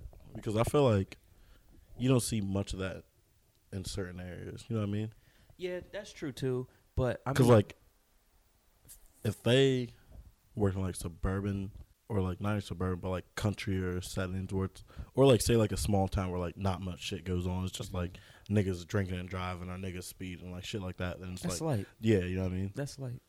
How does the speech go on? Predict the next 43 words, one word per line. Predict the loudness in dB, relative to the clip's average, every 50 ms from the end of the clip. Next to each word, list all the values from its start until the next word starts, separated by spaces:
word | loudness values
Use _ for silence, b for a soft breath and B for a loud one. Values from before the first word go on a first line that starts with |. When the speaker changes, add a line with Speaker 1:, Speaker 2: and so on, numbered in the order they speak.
| _ -14 -4 -2
Speaker 1:
But | 0
if, | 0 2
like, | 2 0 2 2
you're, | 4 4 6 6
like, | 4 4 2 0 -4 -8 -8 -6
in | -4 -4
an | -2 -2 -2
inner | -4 -4 -4
city | -6 -4 -4 -2 0 0 0
or, | 0 -2
like, | -4 -2 0
Speaker 2:
Like | 2 4
Speaker 1:
somewhere | 4 4 6 6
Speaker 2:
Chicago | 4 4 4
Speaker 1:
where | 2 2
Speaker 2:
P | 0 0 -2 -2
D. | -2 -4 -4 -2
I'm | -4 -4
talking | -2 -4 -4
about, | -2 -2 -2 -2
like, | -2 -2 -4 -4
some | -6 -6 -4 0
real | 4 6 8
Speaker 1:
Yeah, | 8 8
yeah, | 8 8
Speaker 2:
Chicago | 8 8 8 8
Speaker 1:
yeah, | 8 8
like | 8 6 6
Speaker 2:
P | 4
D | 2 0
Speaker 1:
that. | 0 2 2 0 -2
Speaker 2:
type | -2 -2 -4
Speaker 1:
Like, | -2
Speaker 2:
shit | 0 2
Speaker 1:
that | 4 4
would | 4 4
Speaker 2:
or |
Speaker 1:
be | 0 -2
Speaker 2:
some | -4 -4 -4
Speaker 1:
crazy. | -4 -4 -4 -4 -4
Speaker 2:
nine | -2 -4 -4 -6 -6
one | -6 -6 -6 -6
one | -4 -6 -6 -6 -8 -10